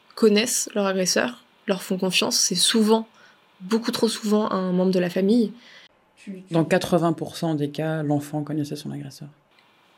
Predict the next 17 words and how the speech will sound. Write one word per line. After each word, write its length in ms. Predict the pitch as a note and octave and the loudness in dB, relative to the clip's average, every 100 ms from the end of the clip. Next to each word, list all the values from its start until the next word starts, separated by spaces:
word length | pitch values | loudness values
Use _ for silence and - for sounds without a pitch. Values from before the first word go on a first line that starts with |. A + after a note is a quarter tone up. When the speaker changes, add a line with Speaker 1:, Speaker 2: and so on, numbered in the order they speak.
| _ _ _ _ _ | _ _ _ _ _
Speaker 1:
C'est, 540 | - - G#3 F#3 F#3 - | -6 4 6 6 4 -2
c'est 160 | - - | -6 -4
très 220 | - F#3 | -2 0
choquant, 340 | - F#3 C4 | 0 2 2
en 60 | A#3+ | 2
fait, 180 | G#3 G3+ | 0 0
finalement, 340 | F#3+ F#3+ F#3+ | 0 2 0
parce 200 | G3 - | 0 -2
que 420 | F#3+ G3 F#2+ - - _ _ - - | 0 0 -2 -4 -10 _ _ -20 -2
on 160 | G3+ G3 | 2 4
a 200 | G3 F#3+ | 4 2
tout 160 | - | 2
ce 160 | G#3 G3 | 2 6
mythe 440 | G3+ G#3+ A#3 - | 6 6 4 0
de, 220 | F#3 F#3 | -2 -2
de, 240 | F3+ F#3 F3+ | -2 -2 -2
de, 320 | F3 F#3 F#3 | -2 -2 -4